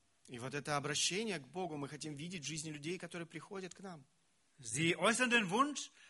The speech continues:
Speaker 2: sich taufen zu lassen.
Speaker 1: Они говорят о своём желании быть, э, принять крещение.
Speaker 2: Und wir laden sie ein in den Taufkurs, in den Mitgliedschaftskurs.
Speaker 1: Мы приглашаем их на эти занятия для крещаемых, для тех, кто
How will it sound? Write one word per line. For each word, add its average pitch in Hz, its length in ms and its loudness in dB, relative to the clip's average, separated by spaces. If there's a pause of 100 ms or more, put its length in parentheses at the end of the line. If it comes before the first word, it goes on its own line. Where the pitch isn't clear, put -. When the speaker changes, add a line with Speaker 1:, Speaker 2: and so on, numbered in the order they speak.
(200)
Speaker 2:
sich 151 160 -4
taufen 220 340 0
zu 247 100 -6
lassen. 226 340 -6
Speaker 1:
Они 131 140 -4
говорят 139 300 0
о 151 80 -4
своём 156 220 -4
желании 147 440 -2
быть, 135 340 -8
э, 135 260 -2
принять 135 400 -6
крещение. 147 480 -4 (420)
Speaker 2:
Und 123 120 -10
wir 147 80 -2
laden 185 260 8
sie 190 120 -2
ein 202 220 6
in 220 120 0
den 190 140 0
Taufkurs, 247 760 2
in 143 60 -10
den 139 140 -6
Mitgliedschaftskurs. 226 880 -6
Speaker 1:
Мы 120 100 -8
приглашаем 143 640 0
их 139 220 -6
на 135 160 -2
эти 131 100 -4
занятия 139 500 0
для 131 140 -6
крещаемых, 139 680 -4
для 120 120 -10
тех, 123 200 -8
кто 123 240 -10